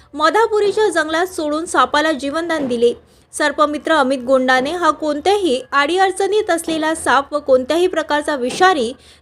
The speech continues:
किंवा बिनविषारी सापाला पकडून त्याचा रेस्क्यू करून वनक्षेत्र परिसरात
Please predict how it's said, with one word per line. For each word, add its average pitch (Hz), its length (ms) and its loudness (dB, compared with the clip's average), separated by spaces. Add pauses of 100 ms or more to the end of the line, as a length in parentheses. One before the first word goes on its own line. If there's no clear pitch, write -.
किंवा 370 260 4
बिनविषारी 359 640 -2
सापाला 302 480 -2
पकडून 294 440 0
त्याचा 269 300 -2
रेस्क्यू 269 420 0
करून 311 300 -4
वनक्षेत्र 330 560 -2
परिसरात 269 600 -2